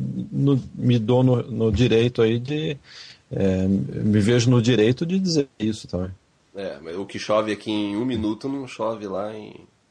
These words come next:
Speaker 2: um ano, né, Guilherme?
Speaker 1: É, a chuva aqui, o pessoal reclama da chuva de Vancouver, mas a verdade é que essa chuva aqui que mantém a temperatura
Speaker 2: Sim,
Speaker 1: agradáveis
Speaker 2: é.
Speaker 1: dez graus aí no início de inverno.
Speaker 2: É, graças a essa... essa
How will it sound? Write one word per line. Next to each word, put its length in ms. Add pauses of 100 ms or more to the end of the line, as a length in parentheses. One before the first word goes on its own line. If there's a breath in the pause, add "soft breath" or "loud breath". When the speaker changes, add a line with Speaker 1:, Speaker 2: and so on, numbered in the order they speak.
(200)
Speaker 2:
um 200
ano, 240
né, 120
Guilherme? 240 (1400 loud breath)
Speaker 1:
É, 160
a 160
chuva 360
aqui, 200
o 40
pessoal 300
reclama 400
da 100
chuva 220
de 80
Vancouver, 480
mas 140
a 20
verdade 520
é 40
que 140
essa 200
chuva 380
aqui 240
que 100
mantém 460
a 60
temperatura 760
Speaker 2:
Sim, 60
Speaker 1:
agradáveis 800
Speaker 2:
é. 280 (100)
Speaker 1:
dez 380
graus 800 (140)
aí 200
no 140
início 380
de 120
inverno. 640
Speaker 2:
É, 200
graças 520
a 100
essa... 800
essa 480